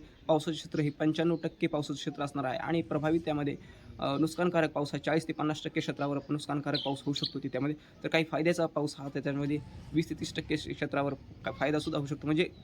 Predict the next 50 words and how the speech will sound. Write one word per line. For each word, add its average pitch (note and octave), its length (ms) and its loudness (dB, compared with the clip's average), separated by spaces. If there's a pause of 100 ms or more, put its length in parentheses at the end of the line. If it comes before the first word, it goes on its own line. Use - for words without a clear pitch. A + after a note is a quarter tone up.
(120)
कमी G3+ 180 4
प्रमाणात F3 340 4 (120)
हलक्या D#3 240 0
ते E3 40 0
मध्यम E3+ 260 2
स्वरूपामध्ये D3+ 500 0
जर C#3+ 120 0
पाऊस C#3+ 220 -2
पडला C#3+ 200 -6
तर D3+ 140 -4
तो D3 40 -2
फायद्याचा D3+ 420 2
राहू C#3+ 120 0
शकतो - 240 -6 (360)
आणि C3+ 140 2
त्याच्यापेक्षा F3 400 0
जर D#3 160 2
जास्त D#3 220 0
जर D3+ 160 0
पाऊस C#3 220 -2
पडला C#3 220 -4
तर C#3+ 60 -2
तो E3+ 200 -2 (120)
नुकसानीत D3+ 380 2
पाऊस C#3+ 240 -2
जाऊ C3+ 100 2
शकतो. - 320 -6 (300)
अशा D#3+ 220 0
त्याच्यामध्ये C#3 360 0
आपण F3 140 0
फायदा C#3+ 280 -2
आणि D3+ 200 0
तोटा D3+ 180 0
काढलेला B2+ 340 -2
आहे. - 280 -10
तर - 40 2
एकंदर F#3 300 2
पाहिजे E3 220 0
सत्तावीस D#3+ 340 -2
तारखेपर्यंत C#3+ 400 -2
पावसाचं C3+ 460 -4
वातावरण C3+ 300 0
जास्त D#3 200 0
आहे. E3 100 0
तर D3 80 -4
मध्य D#3+ 320 2
महाराष्ट्रामध्ये, E3+ 640 2
म्हणजेच D#3 320 2 (420)
मराठवाड्यामध्ये D3+ 640 4
छत्रप-, C#3+ 580 0